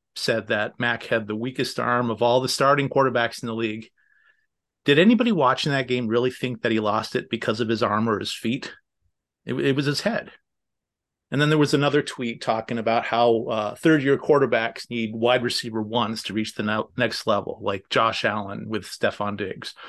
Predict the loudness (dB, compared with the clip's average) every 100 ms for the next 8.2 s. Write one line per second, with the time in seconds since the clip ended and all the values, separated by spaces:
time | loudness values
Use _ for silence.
0 | -20 -20 -20 -4 -2 0 -2 -4 -4 -2
1 | 0 -2 -2 -2 -2 -6 -4 -4 -4 -6
2 | -2 -2 -2 -8 _ _ _ _ _ _
3 | _ _ 2 2 0 _ -8 -4 2 2
4 | 2 2 0 2 -2 0 2 2 -2 -6
5 | -6 -4 -2 -2 0 -2 2 2 2 -8
6 | -10 -12 -16 _ -14 -6 -4 -4 -6 -6
7 | -8 -8 -4 -2 0 -2 -4 -8 -8 -8
8 | -8 -10